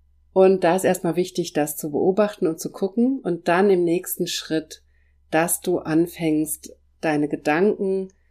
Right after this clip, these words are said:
das zu üben, deine Gedanken für einen kurzen Moment auszuschalten. Vielleicht findest du dafür auch direkt ein Bild, mit dem das gut funktioniert,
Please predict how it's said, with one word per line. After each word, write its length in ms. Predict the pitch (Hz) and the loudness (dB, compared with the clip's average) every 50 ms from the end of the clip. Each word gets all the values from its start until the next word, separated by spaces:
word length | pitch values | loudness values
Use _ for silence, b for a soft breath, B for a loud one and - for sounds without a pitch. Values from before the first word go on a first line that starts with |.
| _ _ - | _ _ -12
das 140 | 160 - | -10 -8
zu 120 | - - - | -6 -6 -2
üben, 280 | - 196 202 180 190 | -2 0 0 0 0
deine 220 | 175 160 151 151 151 | 0 0 -2 -2 -4
Gedanken 400 | 151 - - 151 156 165 - 185 | -6 -4 -4 -2 -2 -2 -4 -6
für 140 | - - 165 | -8 -8 -10
einen 80 | 165 | -10
kurzen 340 | - - 254 277 277 - 233 | -2 2 2 2 2 2 2
Moment 300 | 214 202 196 196 196 - | 2 4 4 2 0 0
auszuschalten. 1000 | 165 170 180 180 - - - 180 - - 170 165 165 165 165 165 - 165 160 160 | 0 -2 -2 -2 -6 -10 -10 -10 -8 -6 -6 -4 -2 -2 -2 -4 -4 -6 -6 -6
Vielleicht 400 | - - 160 151 151 160 - - | -6 -4 -2 -2 -2 -2 -4 -8
findest 380 | - - 196 196 185 185 - - | -6 -4 -2 -2 -4 -4 -6 -6
du 40 | |
dafür 320 | 160 165 160 - - 180 156 | -6 -6 -6 -4 -4 -4 -4
auch 60 | 156 | -4
direkt 360 | - 165 - 165 160 - - | -6 -10 -8 -10 -10 -10 -10
ein 280 | - 151 151 151 - _ _ | -10 -10 -10 -10 -12 _ _
Bild, 380 | - 196 208 214 226 233 226 - | 4 6 8 8 8 6 4 2
mit 120 | 196 185 | -2 -2
dem 120 | 185 185 180 | -2 -2 -4
das 140 | 170 175 - | -4 -6 -6
gut 160 | - 190 185 | -6 -6 -6
funktioniert, 680 | - - 175 170 - - 165 156 165 175 185 196 190 | -8 -12 -12 -10 -10 -10 -8 -6 -4 -2 -4 -4 -6